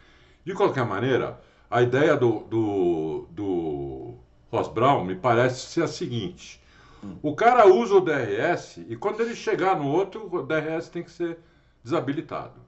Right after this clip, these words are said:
Speaker 1: Então o cara chega, tá um segundo, abre o D R S. Quando o cara chegar, pô, pro Zé de lado, em algum momento, desabilita o D R S antes dele ultrapassar.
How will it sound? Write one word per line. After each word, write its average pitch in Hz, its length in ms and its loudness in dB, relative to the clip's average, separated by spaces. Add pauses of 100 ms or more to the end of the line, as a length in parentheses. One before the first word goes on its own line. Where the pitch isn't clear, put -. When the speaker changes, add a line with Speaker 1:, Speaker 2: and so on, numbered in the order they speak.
(1080)
Speaker 1:
Então 220 160 4
o 220 40 2
cara 208 220 0
chega, 117 420 -4 (240)
tá 202 140 4
um 233 80 0
segundo, 165 500 -2
abre 151 180 2
o - 20 -12
D 143 80 -4
R 117 220 -6
S. - 360 -20 (600)
Quando 302 200 2
o 302 80 0
cara 247 240 2
chegar, 185 800 0 (540)
pô, 208 220 0
pro 165 180 -4
Zé 131 220 -2
de 95 120 -10
lado, 143 320 -2
em 349 60 0
algum 294 300 -4
momento, 214 800 -4
desabilita 190 580 -4
o 135 60 -6
D 127 80 -6
R 117 160 -4
S 139 260 -6
antes 196 160 -4
dele 196 160 -2
ultrapassar. 156 680 -6